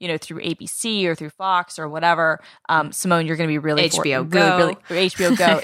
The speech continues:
Speaker 2: <laughs>
Speaker 1: Simone, you're gonna be so excited about, about being, uh, my, my little sister, um,
Speaker 2: Oh, I'm so
Speaker 1: on, on
Speaker 2: glad
Speaker 1: my
Speaker 2: that
Speaker 1: account.
Speaker 2: your mom adopted me and put me on your
Speaker 1: Yeah.
Speaker 2: Optimum account. <laughs>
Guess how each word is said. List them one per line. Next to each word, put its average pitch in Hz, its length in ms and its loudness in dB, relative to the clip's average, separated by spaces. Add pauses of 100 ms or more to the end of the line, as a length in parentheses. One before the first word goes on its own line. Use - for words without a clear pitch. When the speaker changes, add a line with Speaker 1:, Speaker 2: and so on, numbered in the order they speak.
Speaker 2:
<laughs> - 100 -8
Speaker 1:
Simone, 202 300 0
you're 233 100 0
gonna 247 60 2
be 196 100 2
so 185 260 4
excited 165 420 0
about, 151 360 2 (160)
about 160 300 2
being, 156 340 0
uh, 151 220 6 (240)
my, 165 240 0
my 160 180 0
little 151 200 0
sister, 151 520 2 (340)
um, 170 360 2
Speaker 2:
Oh, - 20 -4
I'm 226 320 2
so 247 160 -4
Speaker 1:
on, 233 60 0
on 180 120 4
Speaker 2:
glad 226 220 4
Speaker 1:
my 220 140 4
Speaker 2:
that 220 60 -4
Speaker 1:
account. 175 300 4
Speaker 2:
your 214 240 4
mom 208 300 0
adopted 196 580 0
me 196 580 2
and 165 720 0
put 185 160 -4
me 190 100 -2
on 185 140 0
your 175 120 -2
Speaker 1:
Yeah. 180 240 6
Speaker 2:
Optimum 185 260 2
account. 180 560 0
<laughs> - 100 -14